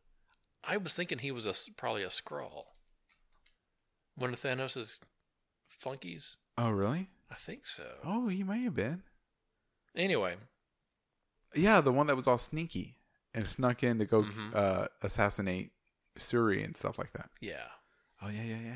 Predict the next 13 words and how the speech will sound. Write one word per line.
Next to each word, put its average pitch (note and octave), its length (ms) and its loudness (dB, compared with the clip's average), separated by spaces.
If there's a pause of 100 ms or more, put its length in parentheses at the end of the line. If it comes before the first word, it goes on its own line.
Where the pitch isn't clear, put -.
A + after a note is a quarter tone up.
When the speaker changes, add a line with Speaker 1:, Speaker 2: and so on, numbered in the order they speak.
Speaker 2:
yeah. G#2 120 -8
That F#2 160 -4
could B2 100 -2
have G#2+ 100 -2
been. F#2 160 -8 (240)
Speaker 1:
So, - 220 -10 (720)
okay. - 260 -4 (280)
Speaker 2:
Yeah. C#3 240 -2 (600)
So, F3+ 240 8
yeah, F3 240 8
there's C3+ 240 2
so, F#3+ 160 -2 (220)
like, D#3 160 8